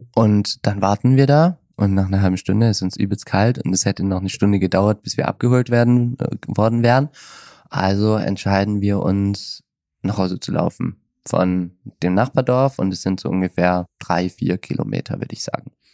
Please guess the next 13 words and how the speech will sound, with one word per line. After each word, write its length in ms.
Und 1400
es 220
war 480
abgefahren 680
kalt, 540
so 220
kalt, 640
dass 560
wir 680
richtig 320
krank 280
gezittert 460
haben. 440